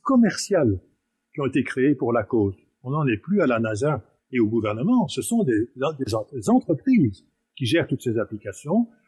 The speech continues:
Vous achetez une carte à puce, vous la mettez dans un décodeur et vous avez, avec une antenne satellitaire, des centaines de chaînes de télévision qui viennent de l'espace. Ça ne coûte pratiquement plus rien. Pour quelques euros,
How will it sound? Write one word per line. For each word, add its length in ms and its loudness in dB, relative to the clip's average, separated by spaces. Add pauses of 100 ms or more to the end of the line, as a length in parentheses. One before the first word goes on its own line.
(340)
Vous 160 0
achetez 260 0
une 80 2
carte 240 -4
à 80 0
puce, 460 0
vous 80 -12
la 100 -2
mettez 240 0
dans 220 0
un 60 -2
décodeur 680 -2
et 100 -4
vous 160 -2
avez, 220 -2
avec 160 0
une 120 -6
antenne 260 -8
satellitaire, 720 -2 (280)
des 60 -4
centaines 600 0
de 80 2
chaînes 240 -2
de 80 0
télévision 640 -2 (260)
qui 100 -10
viennent 180 0
de 80 0
l'espace. 520 -8 (440)
Ça 100 -18
ne 40 -14
coûte 160 -6
pratiquement 440 -6
plus 120 -2
rien. 240 0 (1500)
Pour 160 -6
quelques 380 4
euros, 440 2